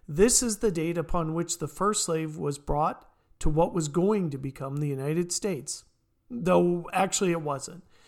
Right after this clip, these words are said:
In what is endemic about the project, the history itself is a little slipshod. In actuality, it was the first time an indentured servant was brought to Virginia. Slaves would actually come later.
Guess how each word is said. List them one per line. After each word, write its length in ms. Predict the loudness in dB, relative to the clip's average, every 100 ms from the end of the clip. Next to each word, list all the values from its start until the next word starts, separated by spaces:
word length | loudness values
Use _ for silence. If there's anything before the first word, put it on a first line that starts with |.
| -20 _ _ -6
In 160 | 2
what 140 | 4 6
is 140 | 4
endemic 400 | 4 4 4 2
about 220 | 2 0
the 60 | 2
project, 580 | 4 4 4 0 -8 -6
the 60 |
history 440 | -6 -2 -2 -2 -2
itself 500 | 0 0 0 -2 -12 -20 _ _
is 200 | -8 -4
a 60 | -2
little 280 | 0 -2 -2
slipshod. 720 | -2 -2 -2 -6 -8 -8 -14 -20 _ _ _ _ -8
In 120 | -2
actuality, 920 | 0 0 0 0 4 4 4 0 -4 -6
it 60 | -4
was 200 | -2 -4
the 80 | -8
first 460 | -8 -4 -2 -2
time 180 | -2 -2
an 80 | -2
indentured 580 | -2 -2 -4 -4 -6 -6
servant 600 | -4 0 0 0 -6 -8
was 160 | -12
brought 320 | -10 -12 -10 -10
to 80 |
Virginia. 560 | -8 -8 -10 -14 -14 -18 _
Slaves 520 | -12 -2 2 2 2 0
would 140 | -2
actually 320 | -2 -6 -8
come 300 | -8 -8 -6
later. 420 | -4 -4 -6 -12